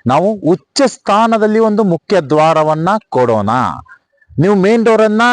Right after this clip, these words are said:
ದಕ್ಷಿಣಕ್ಕೆ ಕೊಟ್ರಿ, ಹಾಗೆ ನಿಮ್ಮ ಒಂದು, ಆ, ನಿವೇಶನದಲ್ಲಿ, ದಕ್ಷಿಣ ಒಂದು ನಿವೇಶನದಲ್ಲಿ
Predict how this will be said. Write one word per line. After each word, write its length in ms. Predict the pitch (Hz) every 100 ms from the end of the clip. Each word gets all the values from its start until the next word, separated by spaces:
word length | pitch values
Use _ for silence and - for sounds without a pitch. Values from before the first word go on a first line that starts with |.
| 233
ದಕ್ಷಿಣಕ್ಕೆ 500 | 165 - 214 190 190
ಕೊಟ್ರಿ, 720 | 175 139 - 135 139 104 85 _ - -
ಹಾಗೆ 600 | 156 196 185 180 190 110 - _ - _ -
ನಿಮ್ಮ 220 | 151 208
ಒಂದು, 460 | 208 190 202 233 240 - _ _ _ _
ಆ, 400 | 135 143 147 147
ನಿವೇಶನದಲ್ಲಿ, 1040 | 147 143 165 196 202 185 175 156 160 160 104
ದಕ್ಷಿಣ 400 | 135 - - 190
ಒಂದು 280 | 185 175 185
ನಿವೇಶನದಲ್ಲಿ 1000 | 143 165 180 170 156 131 117 139 131